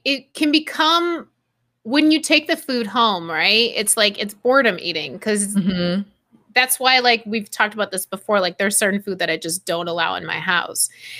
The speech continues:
Speaker 2: Right.
Speaker 1: And, um, I went to a Friendsgiving last week and I made, um, I made a cake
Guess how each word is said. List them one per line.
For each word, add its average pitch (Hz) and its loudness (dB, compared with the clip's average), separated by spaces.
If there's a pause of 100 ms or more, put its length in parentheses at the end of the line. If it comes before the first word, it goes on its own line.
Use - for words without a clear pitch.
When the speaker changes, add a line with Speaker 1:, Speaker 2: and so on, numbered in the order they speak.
Speaker 2:
Right. 156 4
Speaker 1:
And, 202 4
um, 185 4 (280)
I 214 0
went 233 6
to 277 6
a 220 4
Friendsgiving 233 2
last 202 2
week 214 0
and 202 2
I 190 4
made, 196 2
um, 180 0 (440)
I 196 2
made 214 6
a 277 4
cake 180 0